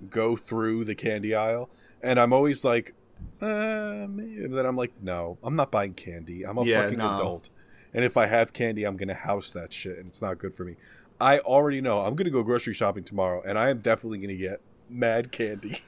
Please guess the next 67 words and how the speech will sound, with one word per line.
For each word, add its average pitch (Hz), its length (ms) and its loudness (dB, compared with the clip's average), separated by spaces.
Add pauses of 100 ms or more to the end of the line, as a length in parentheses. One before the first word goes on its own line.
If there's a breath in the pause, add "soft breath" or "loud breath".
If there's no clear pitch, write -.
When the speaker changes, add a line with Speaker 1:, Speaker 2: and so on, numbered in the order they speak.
(140)
Speaker 1:
<laughs> - 920 2
Speaker 2:
I 147 80 6
was 180 160 6
gonna 226 160 4
ask 196 320 10
you, 165 80 2
did 147 180 6
you 175 100 4
go, 170 200 10
'cause 165 260 6
you 160 60 -2
said 190 280 6
you 165 100 2
might 143 180 4
go 131 100 4
shopping 117 440 4
today. 95 260 -4
You 113 160 0
didn't 151 140 4
Speaker 1:
No, 143 80 12
Speaker 2:
go 131 100 12
Speaker 1:
I 123 100 12
Speaker 2:
yet? 131 60 8
Speaker 1:
didn't 131 160 4
end 123 120 0
up 113 140 0
going 110 380 2
'cause 120 180 -8
I 117 80 4
didn't 123 200 0
have 120 180 2
my 117 100 0
grocery 104 400 -2
Speaker 2:
All 95 60 -2
right. 95 100 0
Speaker 1:
bags 98 300 -2
in 95 80 -8
the 92 60 -10
car, 92 420 -2
and, 92 200 -10
you 92 60 -8
know, 90 140 -12
you 90 160 -10
don't, 98 160 -4 (400 soft breath)
they 110 80 0
don't 101 140 2
have 101 120 0
grocery 113 360 0
bags 87 280 -2
anymore. 87 360 -6
You 85 120 -6
have 95 140 -2
to 95 140 -8
bring 95 200 -6
your 92 160 -6
own 87 80 -8
bags. 95 360 -2 (460 soft breath)
But 120 260 8 (120)
last 131 320 8
time 151 160 8
I 135 60 8
went 120 180 4
grocery 120 320 2
shopping, 113 400 4
I 101 80 2
did 110 240 -2
get 110 260 0